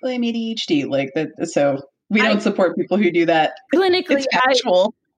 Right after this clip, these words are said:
Speaker 2: I, clinically, I probably have A D H D, but they don't diagnose women. But that's a whole other podcast. <laughs>
Speaker 1: Yay!
Speaker 2: Um,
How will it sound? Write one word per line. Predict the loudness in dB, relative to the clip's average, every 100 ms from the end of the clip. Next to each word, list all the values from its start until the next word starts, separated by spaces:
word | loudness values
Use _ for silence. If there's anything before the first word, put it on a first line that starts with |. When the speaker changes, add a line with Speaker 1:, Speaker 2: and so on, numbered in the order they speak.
| -2
Speaker 2:
I, |
clinically, | -2 -2 -4 -6
I |
probably | -2 -2 -2 -2
have | -4 -4
A | -6
D | -8 -12
H | -12
D, | -14
but | -12 -10
they | -10
don't | -10
diagnose | -10 -10 -10 -10 -12 -10
women. | -10 -10 -8
But | -2
that's | -2 0
a |
whole | 2 2
other | 2 0
podcast. | -4 -8 -8 -8 -6 -6 -10 -10 -8 -8 -10
<laughs> | -14 _ 0
Speaker 1:
Yay! | 0 0 -4 -8 -10 -6 -2
Speaker 2:
Um, | 0 2 -2